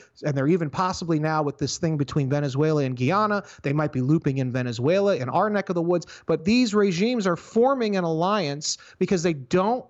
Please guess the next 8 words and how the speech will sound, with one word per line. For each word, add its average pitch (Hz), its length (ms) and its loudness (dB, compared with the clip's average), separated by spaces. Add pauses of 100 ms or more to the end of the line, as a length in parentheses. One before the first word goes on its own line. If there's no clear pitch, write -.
want 175 480 -2
to 180 120 -4
see 165 360 0
U-, 156 260 0
Ukraine 180 640 0
become 160 320 -2
a 156 140 0
nato 160 560 2